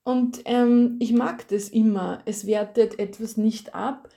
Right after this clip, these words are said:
Sicher, man kann alles immer zerreden in der Erklärung, aber Einstiegshilfen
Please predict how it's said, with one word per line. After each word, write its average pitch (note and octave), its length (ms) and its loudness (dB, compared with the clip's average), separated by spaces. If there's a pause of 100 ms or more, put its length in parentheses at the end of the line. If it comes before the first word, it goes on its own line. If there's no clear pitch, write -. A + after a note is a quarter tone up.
Sicher, C#4+ 520 0
man A3+ 160 -2
kann A#3+ 480 0
alles A3 420 2
immer A#3+ 400 0
zerreden G#3+ 460 2
in G#3 140 0
der G3 100 2
Erklärung, F#3+ 460 -2
aber - 380 -8
Einstiegshilfen A3 1200 -2